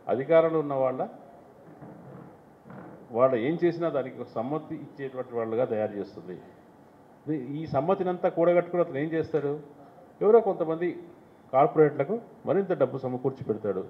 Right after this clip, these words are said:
వాళ్ళకు ఆర్థిక అధికారాన్ని ఇస్తాడు. ఒక సమాజంలో ఒక రకమైన విశ్వాసాలకి సామాజిక అధికారం ఇస్తారు. ఇదంతా కూడా మన సమా-, మనం గత కొన్ని వేల ఏళ్లుగా భారతదేశంలో ఉండే ఒక వైవిధ్యభరితమైన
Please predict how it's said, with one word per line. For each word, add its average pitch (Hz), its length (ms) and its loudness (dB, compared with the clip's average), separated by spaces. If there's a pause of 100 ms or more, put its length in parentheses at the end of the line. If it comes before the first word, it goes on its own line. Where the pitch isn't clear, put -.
(520)
వాళ్ళకు 127 200 8
ఆర్థిక 139 380 8
అధికారాన్ని 147 500 4
ఇస్తాడు. 98 340 -6 (800)
ఒక 120 140 -2
సమాజంలో 165 560 2
ఒక 127 160 0
రకమైన 160 340 0
విశ్వాసాలకి 147 760 -2 (320)
సామాజిక 151 420 2
అధికారం 131 400 2
ఇస్తారు. 101 360 -8 (720)
ఇదంతా 135 360 0
కూడా 160 320 0
మన 135 220 -8
సమా-, 131 280 -6 (160)
మనం 127 600 -6
గత 120 120 -4 (1200)
కొన్ని 113 180 -4
వేల 120 240 6
ఏళ్లుగా 151 400 4
భారతదేశంలో 131 680 4
ఉండే 120 200 0
ఒక 110 60 -4
వైవిధ్యభరితమైన 117 920 0